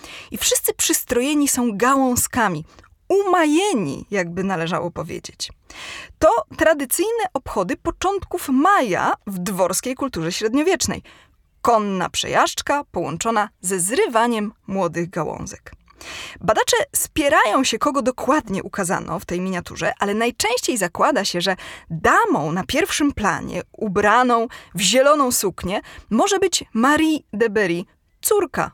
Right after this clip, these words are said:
fundatora rękopisu. Zapraszam oczywiście do obejrzenia reprodukcji tej pięknej miniatury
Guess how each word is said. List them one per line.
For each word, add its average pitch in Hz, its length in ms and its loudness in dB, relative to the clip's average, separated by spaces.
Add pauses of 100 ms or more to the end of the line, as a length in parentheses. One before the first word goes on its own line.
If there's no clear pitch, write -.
fundatora 202 560 0
rękopisu. - 640 -6 (560)
Zapraszam 302 480 4
oczywiście 220 400 -2
do 196 80 0
obejrzenia 175 480 -2
reprodukcji 240 640 -2
tej 185 140 -2
pięknej 208 380 -4
miniatury 170 520 -4